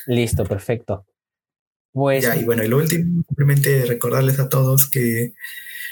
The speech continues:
Speaker 2: sigan cuidándonos, que la pandemia sigue vigente, y a los que tengan dudas, simplemente mencionarles de que medicina es una carrera muy bonita, es demandante, pero todo depende de sí mismos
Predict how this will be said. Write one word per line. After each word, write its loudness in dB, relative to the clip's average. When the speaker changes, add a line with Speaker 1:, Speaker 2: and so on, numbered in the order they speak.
Speaker 2:
sigan 2
cuidándonos, 2
que 0
la 0
pandemia 2
sigue 2
vigente, 2
y 0
a 0
los -2
que 0
tengan 4
dudas, 0
simplemente 0
mencionarles -2
de -2
que -4
medicina 2
es -6
una 2
carrera 2
muy 2
bonita, -2
es 2
demandante, 0
pero 0
todo 2
depende 0
de -2
sí 2
mismos 2